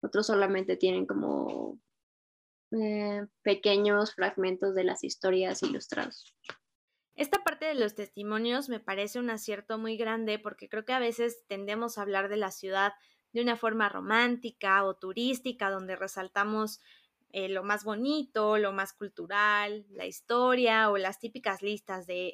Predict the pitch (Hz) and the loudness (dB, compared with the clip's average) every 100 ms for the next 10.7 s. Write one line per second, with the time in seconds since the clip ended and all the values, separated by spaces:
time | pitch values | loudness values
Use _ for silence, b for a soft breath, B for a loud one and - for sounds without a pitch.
0 | - - 294 294 302 269 202 202 208 214 | -10 -8 -6 0 0 0 -2 0 0 -4
1 | 214 196 180 202 - 208 - 180 185 190 | -10 -12 -12 -10 -6 -8 -6 -6 0 0
2 | 185 - 208 226 214 185 - 247 320 b | 0 -4 -8 -6 -10 -10 -4 -4 -4 b
3 | b b - 240 240 269 311 294 277 277 | b b 2 4 6 4 0 -2 -2 -2
4 | 277 240 233 226 247 202 185 - 214 - | -4 -4 -2 0 -2 -4 -12 -10 -10 -4
5 | 220 - 233 233 240 226 226 214 - 220 | -2 0 -4 -2 -2 0 0 -2 0 2
6 | 220 202 180 180 214 214 214 277 b b | 2 2 0 0 2 2 2 0 b b
7 | b _ 226 220 220 262 277 302 262 247 | b _ -2 0 0 0 -2 -2 -2 -2
8 | 277 262 240 226 254 254 277 269 208 - | -4 -6 -4 -2 0 -2 -4 -6 -10 -4
9 | 214 226 233 226 190 - 220 226 247 220 | 0 2 2 -2 -8 -4 -4 0 0 0
10 | 190 185 202 220 - 226 285 | -2 -4 -4 -4 -2 0 0